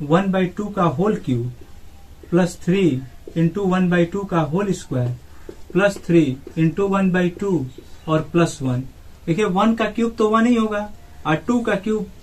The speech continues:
दो का cube मतलब तीन power है तो आठ, ऐसे दो दूनी चार दूनी आठ बनेगा ना, दो चार आठ,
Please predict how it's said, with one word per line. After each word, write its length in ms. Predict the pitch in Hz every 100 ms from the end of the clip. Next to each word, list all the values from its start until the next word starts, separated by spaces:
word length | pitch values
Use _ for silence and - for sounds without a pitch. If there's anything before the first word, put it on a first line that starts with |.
| -
दो 180 | 151 233
का 120 | 233
cube 240 | 214 233 214
मतलब 320 | 208 226 254
तीन 180 | 220 226
power 260 | 214 202 202
है 80 |
तो 80 | 202
आठ, 260 | 208 247 - - - -
ऐसे 280 | 160 151 160 208
दो 200 | 170 180
दूनी 220 | 170 170
चार 280 | 156 170 170
दूनी 220 | 165 160
आठ 160 | 170 185 -
बनेगा 260 | 196 226 175
ना, 220 | 202 165 - - -
दो 140 | 151 170
चार 280 | 165 165 160 -
आठ, 200 | 180 208